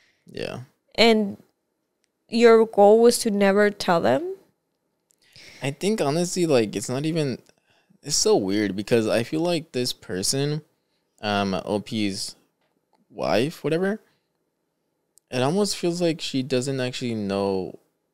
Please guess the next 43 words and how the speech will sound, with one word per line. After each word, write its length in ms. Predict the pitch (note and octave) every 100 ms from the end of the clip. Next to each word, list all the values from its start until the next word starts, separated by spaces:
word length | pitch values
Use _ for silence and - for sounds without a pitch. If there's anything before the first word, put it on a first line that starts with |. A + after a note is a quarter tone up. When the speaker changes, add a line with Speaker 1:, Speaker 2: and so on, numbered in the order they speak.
| _
Speaker 1:
what's 400 | E2+ G#2 G#2 -
real. 580 | F#2+ F2+ G2+ B1+ - - -
Like, 180 | A#2
she's, 280 | - C3+ C#3
like, 160 | D#3 C#3
so 340 | - - G#2+
removed 340 | A2+ G#2+ G#2 A2+
from 160 | F#2+
reality, 540 | E2+ C#2 F#2 E2+ C#2+ - _ _ _
which 160 | B2 B2+
is 140 | C3
bizarre 500 | B2+ A#2 A2 A2 E2+
'cause 140 | A#1 A2
I'm 120 | A2+
like, 160 | A2+ F#2+
"I 60 |
don't 200 | A#2+ B2
get 340 | A#2+ A2+ - _ _ _ -
how." 480 | A2 F#2+ B1+ C#2 - _ _ _ -
Like, 180 | B2 B2
what's 240 | B2+ C3+
causing 480 | - - C3 C3+ C3
her 100 | A#2
to 140 | G2+ G#2
be 140 | A2+
the 120 | G#2
way 160 | G2 F#2+
she 260 | - F2
is? 260 | G#2 D#2 - - - -
Because 420 | C3+ D3 B2+ D#3+ -
even 280 | B2+ E3
he 260 | C#3+ - B2+
was 160 | D3+ A2+
mentioning, 420 | F#2+ G2 F2 F2+
like, 200 | D2+ -
sometimes 360 | G#2 G2+ G#2+
she 100 | -
doesn't 200 | A2 G#2+
even 140 | A2+ A2+
talk 200 | A2+ A2
to 60 | A#2+
anybody. 420 | C#3+ F#2 C2 -
And, 180 | E2 F#2